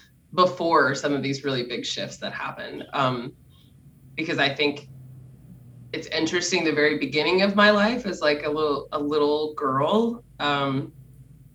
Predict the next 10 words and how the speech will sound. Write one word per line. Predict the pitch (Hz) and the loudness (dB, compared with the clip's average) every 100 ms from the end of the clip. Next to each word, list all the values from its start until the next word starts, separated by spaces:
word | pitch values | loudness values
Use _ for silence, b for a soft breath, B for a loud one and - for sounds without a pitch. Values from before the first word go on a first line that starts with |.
| - | -18
felt | - 160 - | -2 0 2
very | 147 | 2
similar | 143 151 151 147 | 2 0 2 0
to | 143 | 0
what | 143 | -2
my | 139 139 | 0 2
life | 139 139 | 2 0
feels | 147 143 | -4 -4
like | 131 | -4
now. | 143 123 123 190 214 | -4 -2 -2 -2 -2